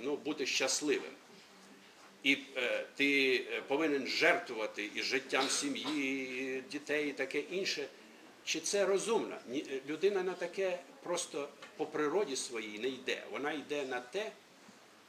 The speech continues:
вона хоче жити, бути щасливою і забезпеченою. Але вона також є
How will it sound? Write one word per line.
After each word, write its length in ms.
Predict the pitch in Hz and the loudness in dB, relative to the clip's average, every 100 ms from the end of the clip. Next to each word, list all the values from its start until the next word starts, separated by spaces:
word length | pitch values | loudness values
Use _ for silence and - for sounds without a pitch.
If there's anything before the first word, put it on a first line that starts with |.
| - | -12
вона 200 | 190 165 | -4 -2
хоче 340 | 175 175 175 151 | -2 -2 -2 -2
жити, 300 | 156 160 151 139 | -4 -6 -8 -8
бути 200 | 160 156 | -8 -4
щасливою 600 | - 147 - 202 196 180 - | -2 -2 2 4 4 2 0
і 300 | 143 135 131 | -4 -4 -4
забезпеченою. 800 | 120 143 151 - - - - - - - - - - - - | -4 -4 -4 -4 -4 -6 -8 -12 -14 -16 -16 -16 -16 -14 -6
Але 220 | - 156 180 | 4 6 8
вона 320 | 190 233 269 | 6 6 2
також 480 | 220 226 226 - 185 | -2 0 0 0 2
є 240 | 196 208 | 2 2